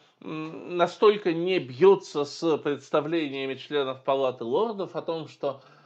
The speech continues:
э, король — это священная фигура, это помазанник Божий, что, ну да, в данном случае Карл недостойный помазанник, Карл взорвался, Карл требует того, чего не должен требовать,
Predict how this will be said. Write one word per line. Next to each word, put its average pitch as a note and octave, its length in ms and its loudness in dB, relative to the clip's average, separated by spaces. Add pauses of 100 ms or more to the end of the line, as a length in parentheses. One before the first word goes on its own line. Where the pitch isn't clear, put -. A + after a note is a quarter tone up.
(160)
э, - 280 -2
король — E3+ 500 4
это C3 140 -4
священная E3 760 -4
фигура, D3+ 380 -4
это B2+ 200 -2
помазанник D#3 720 -4
Божий, C3+ 400 -4
что, B2+ 180 -8
ну A#2+ 160 -10
да, D3 360 4
в A#2+ 100 -8
данном D3 380 -4
случае C#3+ 400 -8
Карл D#3 500 0 (220)
недостойный D#3+ 800 -2
помазанник, A2 680 -4
Карл C3+ 380 0
взорвался, E3+ 680 0
Карл A#2 320 -6
требует C3+ 500 -2
того, B2+ 240 -2
чего C3+ 260 -4
не F3 120 -6
должен F3+ 560 2
требовать, G#2 580 -4